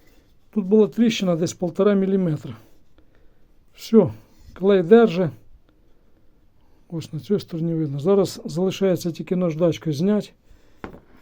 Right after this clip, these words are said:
оці, оцю шершавость. Що я ще зробив?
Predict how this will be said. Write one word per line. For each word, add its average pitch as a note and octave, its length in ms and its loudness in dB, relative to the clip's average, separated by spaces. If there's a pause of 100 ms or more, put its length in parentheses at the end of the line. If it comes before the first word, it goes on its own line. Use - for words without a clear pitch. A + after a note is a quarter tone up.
(120)
оці, D#3 360 -6 (1200)
оцю D#3 200 -10
шершавость. - 760 -4 (720)
Що A#3 220 4
я A#3 80 8
ще G3+ 220 4
зробив? D3 500 -2